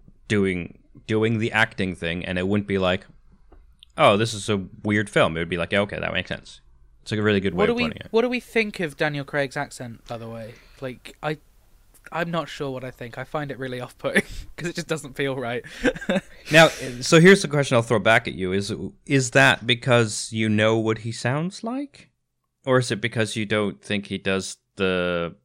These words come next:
Speaker 2: I'm not sure. I think part of it relies on 'cause I, 'cause we know what he sounds like, but he's never taken to me as an accent kind of actor. Look at, like, The Girl with the Dragon Tattoo. He was just British in it for some reason.
Speaker 1: Yeah.
Speaker 2: Um, where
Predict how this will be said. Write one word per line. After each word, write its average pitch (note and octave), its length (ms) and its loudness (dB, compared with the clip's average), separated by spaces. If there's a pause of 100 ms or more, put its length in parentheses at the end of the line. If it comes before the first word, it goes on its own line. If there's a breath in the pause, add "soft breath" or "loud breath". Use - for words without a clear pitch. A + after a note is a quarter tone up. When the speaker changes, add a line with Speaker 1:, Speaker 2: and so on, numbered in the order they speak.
(140)
Speaker 2:
I'm C4+ 320 0
not C#4 200 0
sure. A#3 320 -2
I E3+ 100 -4
think B3 260 -8
part C4 240 0
of B3 60 -4
it F3+ 80 -4
relies D3 360 -4
on C3 160 -12
'cause C#3 160 -12
I, C3+ 80 -6
'cause C#3 220 -12
we C#3 80 -10
know B2+ 100 -10
what A#2+ 80 -10
he B2+ 60 -16
sounds A#2 340 -14
like, G#2 380 -20 (400 soft breath)
but A3+ 160 0
he's C4+ 180 0
never D4 320 -4
taken A#3+ 560 -8 (220)
to - 160 -18
me F#3+ 120 -16
as F#3+ 200 -4
an F#3+ 80 -4
accent F#3+ 500 -8 (160)
kind F#3 300 -10
of E3+ 100 -4
actor. - 560 -6
Look G#3+ 180 -4
at, A#3 80 -6
like, G#3+ 180 -4
The F3 60 -10
Girl F3+ 220 -2
with F3 100 -4
the D#3+ 60 -12
Dragon D#3 300 -6
Tattoo. C#3+ 460 -6
He C3+ 140 -6
was G3 260 -6
just - 300 -8
British F3 320 -2
in D3 80 -4
it A#2 160 -8
for - 80 -10
some A#2+ 260 -6
reason. A2 320 -12 (720 loud breath)
Speaker 1:
Yeah. D3 200 10
Speaker 2:
Um, B2+ 140 -6 (1160 soft breath)
where F#3+ 460 4